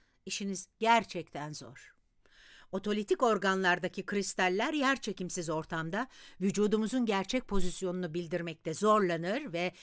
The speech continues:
çoğunlukla beynimize doğru sinyalleri gönderemezler. Ayakta olduğunuz halde yatıyormuş gibi hissettiğinizi düşünün. Oh, ne kadar kafa karıştırıcı değil mi?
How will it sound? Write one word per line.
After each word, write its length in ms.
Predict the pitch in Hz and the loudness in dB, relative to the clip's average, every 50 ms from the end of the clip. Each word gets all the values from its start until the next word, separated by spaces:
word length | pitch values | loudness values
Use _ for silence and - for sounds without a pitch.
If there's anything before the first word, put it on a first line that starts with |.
| - - _ - | -20 -20 _ -10
çoğunlukla 840 | - - 202 180 175 180 185 175 170 196 233 - - 170 165 156 123 | -6 -4 -2 -2 0 0 -2 -2 0 0 -2 -2 -2 -6 -6 -4 -4
beynimize 680 | 147 156 160 156 156 156 160 151 120 170 190 208 233 - _ _ _ - 143 | -4 -6 -4 -4 -6 -6 -8 -6 -4 -2 -2 -2 -4 -6 _ _ _ -6 -2
doğru 280 | 175 180 175 180 214 233 | 0 2 2 2 0 0
sinyalleri 680 | - - 175 165 156 156 156 151 147 143 156 156 185 156 | -2 -2 -4 -4 -4 -4 -6 -6 -6 -6 -6 -6 -6 -6
gönderemezler. 1000 | 151 139 139 139 131 135 120 117 120 101 107 117 - - 120 - - - - _ _ _ _ _ _ _ _ _ - - - - - - - - - - - - - - _ - _ - - - - - - - - - - - - - - - - - - - - - | -6 -8 -8 -8 -10 -10 -10 -12 -12 -14 -12 -14 -12 -12 -14 -16 -16 -20 -20 _ _ _ _ _ _ _ _ _ -20 -20 -20 -20 -20 -20 -20 -20 -20 -20 -20 -20 -20 -20 _ -20 _ -20 -20 -20 -20 -20 -20 -20 -20 -20 -20 -20 -20 -20 -20 -20 -20 -20 -20 -20 -8 0
Ayakta 400 | - 247 269 302 - - - 427 | 2 2 4 2 2 2 2 4
olduğunuz 480 | 415 381 359 277 349 370 392 453 - - | 4 6 6 6 6 4 4 2 2 2
halde 240 | 330 302 294 262 | 2 4 4 2
yatıyormuş 600 | 311 330 277 262 - 285 302 262 240 214 202 - | 2 2 2 2 0 0 2 2 2 0 -2 -6
gibi 180 | - 196 175 180 | -6 -6 -4 -4
hissettiğinizi 760 | 175 160 - - 180 165 - - 170 170 165 156 131 160 131 | -4 -2 -2 -2 -2 -4 -4 -4 -6 -4 -4 -4 -6 -6 -6
düşünün. 420 | 160 151 - - 147 135 135 135 113 - - - - - _ - - - - | -2 2 2 2 2 2 -4 -6 -10 -16 -20 -20 -20 -20 _ -20 -20 -18 -10
Oh, 220 | 202 247 285 277 - - - - - - - - | -6 -4 -4 -4 -4 -6 -14 -20 -20 -20 -20 -12
ne 100 | - 180 | -10 -8
kadar 360 | 175 - 220 220 226 208 185 - | -4 0 2 4 6 6 4 4
kafa 280 | - 175 - 175 160 | 0 -4 -4 -4 -4
karıştırıcı 680 | - 170 160 156 151 - - 165 151 156 151 151 165 | -4 -4 -4 -4 -6 -10 -8 -8 -8 -8 -8 -8 -8
değil 180 | 175 208 262 330 | -6 -6 -6 -6
mi? 200 | 339 277 247 247 | -6 -8 -8 -10